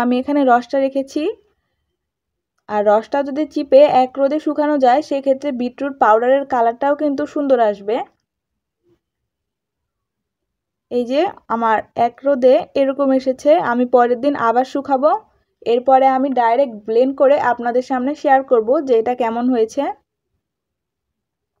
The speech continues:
এটা আপনারা সংরক্ষণ করে যে কোনো ফেস প্যাকের ভিতরে সামান্য পরিমাণ পাউডার মিক্স করতে পারেন। আর বিটরুট আমাদের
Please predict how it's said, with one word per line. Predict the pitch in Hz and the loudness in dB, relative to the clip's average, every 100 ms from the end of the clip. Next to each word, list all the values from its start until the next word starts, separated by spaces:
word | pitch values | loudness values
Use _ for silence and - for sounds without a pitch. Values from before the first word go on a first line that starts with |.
| _ _ _ _ _ _ _ _ _ _ _ _ 220 | _ _ _ _ _ _ _ _ _ _ _ _ -6
এটা | 240 254 | -2 -2
আপনারা | 247 262 269 294 | -2 -2 -2 0
সংরক্ষণ | 254 240 262 269 302 302 | 0 0 0 0 0 4
করে | 285 285 247 | 2 2 0
যে | 240 | -2
কোনো | 262 294 - | -2 -4 0
ফেস | 269 262 | -2 0
প্যাকের | 294 285 302 285 | -4 -2 -4 -4
ভিতরে | 285 285 254 349 - _ _ | 0 4 4 2 -4 _ _
সামান্য | 254 240 247 254 254 | -4 -2 -2 -2 0
পরিমাণ | 254 262 269 269 | 0 0 -2 0
পাউডার | 220 233 254 247 | 0 0 0 -2
মিক্স | 247 - | -6 -2
করতে | 269 262 269 | -2 0 -4
পারেন। | 262 262 339 453 _ _ _ _ _ _ - | 0 0 -2 -6 _ _ _ _ _ _ -8
আর | 214 202 | -8 -6
বিটরুট | 233 247 - 269 285 - | -8 -10 -4 -2 -2 -4
আমাদের | 233 220 233 | -6 -4 -2